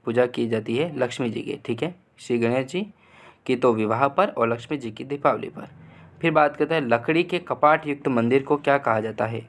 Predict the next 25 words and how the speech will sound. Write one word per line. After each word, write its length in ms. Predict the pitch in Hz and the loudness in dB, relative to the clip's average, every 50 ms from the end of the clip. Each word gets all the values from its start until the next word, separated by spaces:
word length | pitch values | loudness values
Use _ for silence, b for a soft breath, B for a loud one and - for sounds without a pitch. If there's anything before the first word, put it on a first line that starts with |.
| _ _ - | _ _ -6
तो 80 | 113 | -4
लकड़ी 280 | 110 110 110 - 127 123 | -4 -2 -2 -4 -2 0
के 100 | 139 131 | 0 0
जो 100 | 127 127 | 0 0
कपाट 360 | - - 120 - 139 143 143 | -2 0 2 2 2 0 0
युक्त 140 | 143 143 - | -4 -6 -4
मंदिर 280 | 123 120 117 120 131 | -4 -2 0 0 0
होते 220 | 135 117 113 - 117 | 0 -2 -4 -4 -6
हैं 80 | 127 | -6
उनको 320 | 147 139 123 117 - - 156 | -4 -6 -6 -6 -4 -6 -2
कावड़ 300 | - - 151 123 131 127 | 2 4 4 6 4 4
कहा 160 | - - - | 2 0 -4
जाता 240 | - - - - - | -4 -4 -8 -10 -14
है। 100 | - - _ _ - | -16 -16 _ _ -10
ठीक 120 | - 123 | -8 -6
है, 140 | 151 180 - _ _ _ _ - | -6 -8 -8 _ _ _ _ 0
कावड़ 240 | 113 117 120 123 | 2 4 4 4
यात्रा 180 | 120 113 120 120 | 2 2 0 -2
निकालते 340 | 120 113 117 131 123 127 175 | -2 -2 0 -2 -2 -2 -2
हैं 80 | 180 | -4
ना, 60 | 151 120 | -2 -2
वही 140 | 120 120 120 | -2 -2 -4
संबंधित 440 | 117 120 113 110 - - - - - | -4 -8 -10 -8 -8 -10 -10 -10 -12
है 80 | - | -12
इससे। 280 | - - - - 185 | -14 -14 -16 -18 -20